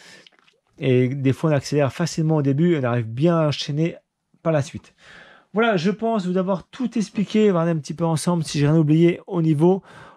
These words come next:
au niveau donc des scores finaux, je disais, donc c'est les points de N T qui sont ici. On regarde les objectifs et récompenses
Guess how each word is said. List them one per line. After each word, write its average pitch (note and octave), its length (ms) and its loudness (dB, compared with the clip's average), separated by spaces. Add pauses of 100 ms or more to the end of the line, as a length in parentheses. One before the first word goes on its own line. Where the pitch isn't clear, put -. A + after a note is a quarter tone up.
(160)
au F#3+ 140 2
niveau G3 360 4
donc E3+ 200 2
des E3+ 160 2
scores E3+ 320 -4
finaux, F3 400 0
je D3 80 0
disais, D3+ 340 2
donc D3 220 -4
c'est D#3+ 240 -2
les D3+ 100 2
points D#3+ 400 -2
de C#3 220 -2
N D3 200 -2
T D3+ 200 -2
qui - 100 -16
sont C3 160 -6
ici. F3 400 0 (800)
On C#3+ 140 -2
regarde D3 400 0
les C#3 200 -4
objectifs D3+ 560 -2 (220)
et F#3+ 300 2
récompenses D3+ 800 -2